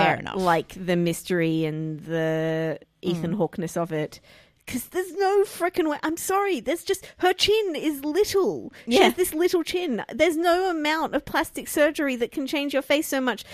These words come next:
Speaker 2: that it goes from what her face looked like
Speaker 1: Which is
Speaker 2: to
Speaker 1: really
Speaker 2: what
Speaker 1: round.
Speaker 2: his face looks like.
Speaker 1: Yeah, I know. And he's, he's got this, like, emaciated,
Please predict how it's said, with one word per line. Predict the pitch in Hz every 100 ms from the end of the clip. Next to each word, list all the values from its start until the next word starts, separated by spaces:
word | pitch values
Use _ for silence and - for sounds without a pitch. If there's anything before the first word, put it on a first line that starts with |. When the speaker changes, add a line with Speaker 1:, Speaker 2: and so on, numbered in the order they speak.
| -
Speaker 2:
that | 269
it | 277
goes | 285 294 -
from | - 277 262 - -
what | 220 220 311 294
her | 349 349
face | - 349 349 277
looked | 330 -
like | 214 180 175
Speaker 1:
Which | 262 -
is | 330 240
Speaker 2:
to | -
Speaker 1:
really | 330 349 403
Speaker 2:
what | 294
Speaker 1:
round. | 330 339 262 262
Speaker 2:
his | 302 -
face |
looks | 302 330 -
like. | 160 73 -
Speaker 1:
Yeah, | 233 220 -
I | - 220
know. | 226
And | 180 170 233
he's, | 269 247
he's | 277 285
got | 320
this, | 302 -
like, | 277 -
emaciated, | 208 185 220 - 208 190